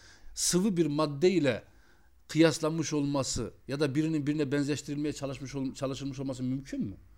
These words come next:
Elinize aldığınız bir civa ile bir tahtayı birbirine benzeştirmeye çalışabilir misiniz? Ona verdiğiniz şekli ona verebilir misiniz? Veremezsiniz. Çünkü iki farklı cinstir.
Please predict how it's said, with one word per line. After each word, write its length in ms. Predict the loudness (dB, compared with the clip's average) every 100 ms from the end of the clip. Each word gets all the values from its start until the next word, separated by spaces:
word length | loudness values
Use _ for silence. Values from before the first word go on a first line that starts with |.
| -20 -20 -20 -20 -20 -20 -20 4
Elinize 340 | 6 8 8
aldığınız 500 | 8 10 8 4 0
bir 180 | 0 0
civa 300 | 2 6 8
ile 320 | 8 4 2 2
bir 220 | 4 4
tahtayı 760 | 2 -2 0 4 6 6 4 -6 -20 -20 -20 -18 0
birbirine 520 | 4 6 6 6 8
benzeştirmeye 520 | 8 8 8 6 2
çalışabilir 540 | 2 0 0 0 0 0
misiniz? 320 | 0 0 -4
Ona 280 | 2 2 6
verdiğiniz 640 | 4 4 2 2 0 -2 -12 -20 -20 -10
şekli 380 | -2 2 2 0
ona 280 | 0 2 2
verebilir 400 | 2 0 0 0
misiniz? 500 | 0 0 -6 -20 -20 -20 -6
Veremezsiniz. 800 | 2 4 4 4 2 -6 -12 -14 -20 -20
Çünkü 200 | 0 2
iki 240 | 2 6 6
farklı 400 | 6 2 2 2
cinstir. 480 | 4 4 2 -4